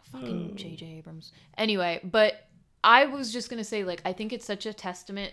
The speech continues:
Speaker 1: to Ryan's, like, and, and I hate using this phrase 'cause it's what the haters always use, but
Speaker 2: <laughs>
Speaker 1: Ryan did his homework. You know what I mean? Like,
Speaker 2: True.
Speaker 1: he really immersed himself in the whole world, and I think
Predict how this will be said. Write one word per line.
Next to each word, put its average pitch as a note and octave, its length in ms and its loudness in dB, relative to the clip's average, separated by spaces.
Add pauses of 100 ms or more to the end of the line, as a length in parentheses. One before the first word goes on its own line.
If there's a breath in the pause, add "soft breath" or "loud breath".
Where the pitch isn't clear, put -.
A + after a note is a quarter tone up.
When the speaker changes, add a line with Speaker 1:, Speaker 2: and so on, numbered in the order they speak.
Speaker 1:
to F#3+ 280 -8
Ryan's, F3 840 -8 (200)
like, F3 320 -6 (1000 loud breath)
and, F3+ 360 -10
and F3+ 160 -6
I F3 160 -6
hate F#3+ 240 -6
using G#3+ 300 -2
this F#3+ 200 -4
phrase F#3 560 -4
'cause F3 160 -12
it's E3+ 200 -12
what F3+ 160 -8
the E3 100 -10
haters E3 760 -8
always D#3+ 300 -10
use, E3 240 -10
but F3+ 300 -6
Speaker 2:
<laughs> - 0 -
Speaker 1:
Ryan G3 520 -2
did A3+ 220 0
his B3 220 -6
homework. G3+ 760 -6
You F3+ 120 -4
know G#3 120 -2
what G#3 120 -2
I G#3 80 -4
mean? G3 280 -6
Like, E3+ 180 -8
Speaker 2:
True. A#3+ 260 -2 (380)
Speaker 1:
he B3 260 -4
really B3 320 -2
immersed A3+ 360 -4
himself G3+ 400 -6
in E3+ 100 -12
the E3 80 -12
whole A3 300 -8
world, G3+ 340 -2
and F3 80 -8
I E3+ 100 -6
think G#3+ 280 -8